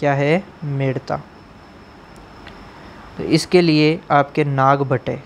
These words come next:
कौन है? नागभट्ट। तो नागभट्ट ने राजधानी मंडोर से मेंढतकपुर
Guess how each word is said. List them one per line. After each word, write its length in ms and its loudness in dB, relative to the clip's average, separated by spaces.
कौन 260 -2
है? 280 0
नागभट्ट। 560 2
तो 60 -4
नागभट्ट 520 2
ने 160 0
राजधानी 460 2
मंडोर 460 0
से 340 -2
मेंढतकपुर 1300 0